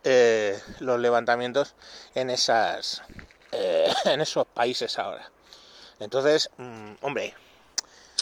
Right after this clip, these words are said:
pues digamos que la jodida, eh, el jodido Premio Nobel de la Paz está ya tan jodidamente desprestigiado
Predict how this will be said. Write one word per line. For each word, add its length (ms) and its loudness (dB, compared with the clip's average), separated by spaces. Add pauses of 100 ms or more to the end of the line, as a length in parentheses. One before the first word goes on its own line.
(140)
pues 640 2
digamos 360 2
que 340 4
la 200 2
jodida, 800 0 (680)
eh, 540 6
el 140 2
jodido 480 4
Premio 400 4
Nobel 280 4
de 120 4
la 100 4
Paz 340 2
está 280 2
ya 200 6
tan 280 2
jodidamente 760 2
desprestigiado 1040 2